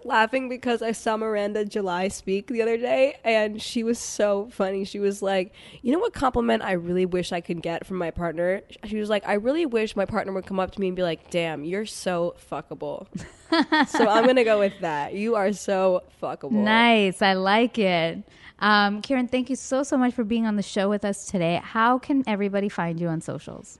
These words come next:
Speaker 1: Um, I would love if you could stay in touch on my Instagram, which is Madam Gandhi, and then we post all of the upcoming shows and tour dates, um, on my website, madam gandhi dot com.
Speaker 2: So, guys, that's M A D A M E G A N D H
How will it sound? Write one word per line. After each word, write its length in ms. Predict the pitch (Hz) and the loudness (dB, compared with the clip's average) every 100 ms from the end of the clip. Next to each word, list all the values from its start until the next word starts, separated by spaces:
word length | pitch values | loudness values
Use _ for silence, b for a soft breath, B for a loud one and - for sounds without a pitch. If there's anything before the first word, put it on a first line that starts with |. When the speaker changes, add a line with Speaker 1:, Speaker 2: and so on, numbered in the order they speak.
| _ | _
Speaker 1:
Um, 340 | 208 196 190 185 | -4 -2 -2 -4
I 140 | - 220 | -2 -2
would 140 | 220 | 0
love 180 | 220 202 | 0 2
if 120 | 190 | -2
you 60 | 202 | -2
could 160 | 196 | -4
stay 200 | 185 196 | -6 -4
in 100 | 185 | -4
touch 240 | 180 180 180 | -4 -6 -6
on 100 | 175 | -4
my 140 | 175 | -4
Instagram, 580 | 170 180 - 196 208 220 | -6 -6 -4 0 0 0
which 120 | 208 | -4
is 100 | 175 | -6
Madam 320 | 170 160 160 | -6 -6 -6
Gandhi, 540 | 165 185 208 220 233 240 | -2 -2 -2 -2 -4 -4
and 200 | 185 180 | -4 -4
then 140 | 175 | -2
we 100 | 175 | -2
post 300 | 175 190 180 | -2 -4 -2
all 180 | 180 190 | -2 0
of 100 | 185 | -2
the 100 | 175 | -2
upcoming 380 | 165 - 175 165 | -6 -6 -6 -6
shows 340 | - 170 165 | -4 -2 -2
and 140 | 170 170 | -4 -6
tour 180 | 175 165 | -6 -2
dates, 360 | 170 160 - - | -2 -4 -10 -10
um, 380 | 165 156 156 - b b - | -8 -8 -10 -12 b b -6
on 80 | |
my 100 | 180 | -2
website, 580 | 170 170 165 - 160 - | 0 -2 -4 -4 -6 -4
madam 240 | 165 156 156 | -6 -6 -8
gandhi 280 | 151 156 | -8 -8
dot 180 | 151 87 | -8 -10
com. 320 | - 120 117 - _ | -12 -12 -14 -18 _
Speaker 2:
So, 180 | - 202 | -4 0
guys, 220 | 190 185 | 0 0
that's 160 | 175 - | -4 -2
M 240 | 196 190 | 0 0
A 320 | 185 180 175 | 0 0 0
D 280 | 170 185 185 | -2 -4 -4
A 220 | 180 170 - | -2 -2 -2
M 240 | 170 160 | -2 -4
E 280 | - 190 226 214 | -4 -4 -4 -6
G 360 | - 208 214 - | -2 0 0 0
A 220 | 180 175 | -2 -2
N 400 | 175 165 165 175 175 | 0 0 0 -2 -6
D 280 | 170 185 - | -4 -4 -4
H 300 | 175 165 | -6 -8